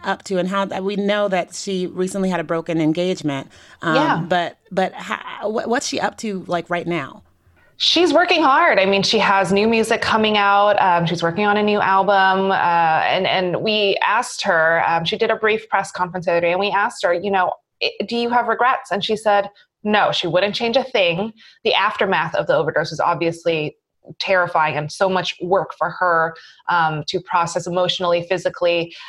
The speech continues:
Speaker 2: Um, but i-, it's, the, they, she says these are lessons she had to learn to get to where she is. And she's proud of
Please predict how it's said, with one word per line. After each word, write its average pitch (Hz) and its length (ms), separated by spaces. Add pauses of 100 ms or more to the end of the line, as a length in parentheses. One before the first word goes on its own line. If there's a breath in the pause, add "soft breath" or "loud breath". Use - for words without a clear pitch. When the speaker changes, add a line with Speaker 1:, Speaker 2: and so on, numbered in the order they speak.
(120)
Speaker 2:
Um, 160 280
but 175 260
i-, 120 600
it's, - 440
the, 214 340
they, 214 100
she - 300
says 214 180
these 220 160
are 220 100
lessons 165 520
she 170 200
had 151 440
to 160 100
learn 143 260
to 165 60
get 139 180
to 143 80
where 131 140
she - 180
is. - 120
And 147 100
she's 165 180
proud 156 440
of 139 260